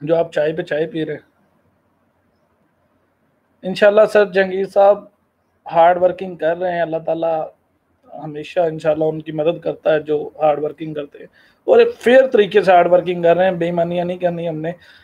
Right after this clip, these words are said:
कि मतलब किसी को कहा, "यार, इस channel पे आ जाओ तो हम ऐसे कर देंगे, ऐसे कर देंगे," वो बेईमानी नहीं कोई कर रहे हम। अभी काम चल रहा है सर, इंशाल्लाह। बस जहाँ पे आपकी ज़रूरत होगी, आपको ज़रूर याद करेंगे।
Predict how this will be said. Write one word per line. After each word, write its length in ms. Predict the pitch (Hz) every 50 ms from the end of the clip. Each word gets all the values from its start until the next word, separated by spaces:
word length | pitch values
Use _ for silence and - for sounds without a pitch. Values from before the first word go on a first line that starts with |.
| _ _ _ _ _ _ _
कि 60 | 170
मतलब 320 | 156 160 160 160 170 165 165
किसी 220 | 175 175 180 175
को 120 | 175 180
कहा, 220 | 170 175 160 160 165
"यार, 180 | 165 165 160
इस 120 | 170 165 -
channel 320 | - 170 160 165 170 165
पे 100 | 156 160
आ 140 | 160 156 151
जाओ 300 | 147 160 165 165 160 151
तो 120 | 156 - 151
हम 180 | 151 160 156
ऐसे 220 | 151 156 151 180 170
कर 160 | 160 160 156
देंगे, 240 | 156 156 156 156 151
ऐसे 220 | 147 147 - 160
कर 180 | 156 156 151 147
देंगे," 200 | 151 156 165 165
वो 140 | 170 175 170
बेईमानी 400 | 165 165 160 160 156 160 175 180
नहीं 100 | 175 165
कोई 140 | 175 165
कर 160 | 156 165 156 156
रहे 140 | 165 170
हम। 140 | 156 160 160 - _ _ _ _ _ _ _ _ _ _ _ _ _ -
अभी 160 | 147 160 180
काम 300 | 175 - 165 165 165 170
चल 280 | 165 - 175 170 175 170
रहा 100 | 170 165
है 80 | 160 160
सर, 200 | 160 156 156 156
इंशाल्लाह। 580 | 160 160 156 - - 156 147 143 143 143 139 139 - _ _ _ _ _
बस 360 | 147 151 - - - - _ _ _ _ _ 165
जहाँ 260 | 165 - 185 190 196
पे 100 | 190 190
आपकी 320 | 180 175 175 175 - 190
ज़रूरत 380 | 170 160 156 160 170 175 180 175 165
होगी, 200 | 156 151 160 170
आपको 360 | 165 151 147 147 _ - 160
ज़रूर 260 | 151 147 147 156 160 160
याद 200 | 160 156 151 147
करेंगे। 460 | 147 - 170 151 151 156 160 175 170